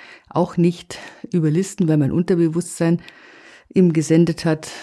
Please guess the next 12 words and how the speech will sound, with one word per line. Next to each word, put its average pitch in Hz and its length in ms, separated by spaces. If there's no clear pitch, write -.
„Du, 180 220
passt - 300
schon, 156 180
das - 220
reicht - 320
dir.“ 107 140
Also 175 260
deswegen 202 760
hör 202 160
Podcast, - 800
lies 175 240
Bücher 143 560